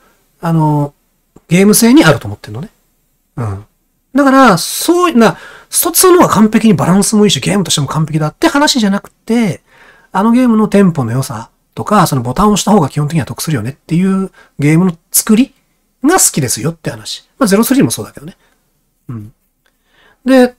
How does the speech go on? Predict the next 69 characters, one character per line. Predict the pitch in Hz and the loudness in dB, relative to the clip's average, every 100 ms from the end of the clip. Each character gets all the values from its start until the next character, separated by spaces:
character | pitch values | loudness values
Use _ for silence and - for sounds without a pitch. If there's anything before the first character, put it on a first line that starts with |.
| - - | -14 -2
全-、 | 202 330 220 226 | 2 2 2 4
だ | 311 | 4
か | |
ら | 226 | 4
一 | 330 | 2
個 | - 440 | 2 4
の | 196 | 6
ゲ | 196 | 6
ー | 185 | 4
ム | |
で、 | 131 135 123 113 | 2 0 -2 -4
じ | 131 | 0
ゃ | 147 | 0
あ、 | 117 | 0
ど | 127 165 | -2 -2
ん-、 | 156 | 0
い | |
ろ | 139 | 0
ん | 156 | 0
な | 160 | 0
組 | 139 131 | -2 -2
み | |
合 | 131 | -2
わ | |
せ | - 135 | -4 -4
で | 147 | -2
遊 | 117 127 | -4 -6
ぶ | 143 | -8
っ | |
て | _ - | _ -12
い | |
う | |
こ | - | -4
と | 185 | -2
で | 131 | 0
言 | 139 202 | 4 4
え | |
ば、 | 135 135 - _ - _ | 2 0 -2 _ -20 _
ス | - | -4
ト | 165 | 2
フ | 185 | 4
ァ | |
イ | 143 | 4
ブ | |
が | 160 160 - | 4 2 0
俺 | 131 | 0
は | 165 | 0
最 | 147 139 | 0 -2
高 | - 135 | -2 -4
峰 | 110 | -4
だ | 131 | -6
と | 113 | -6
思 | 104 | -6
う | 87 | -10
よ。 | - - | -14 -6
も | |
ち | 120 113 | -4 -4
ろ | |
ん。 | 98 - | -8 -10
新 | 147 147 | -4 -2
し | 160 | -2
い | |
ゲ | 107 | -4
ー | 98 | -8
ム | |
だ | 107 | -14
か | |
ら | |
ね。 | 139 | -18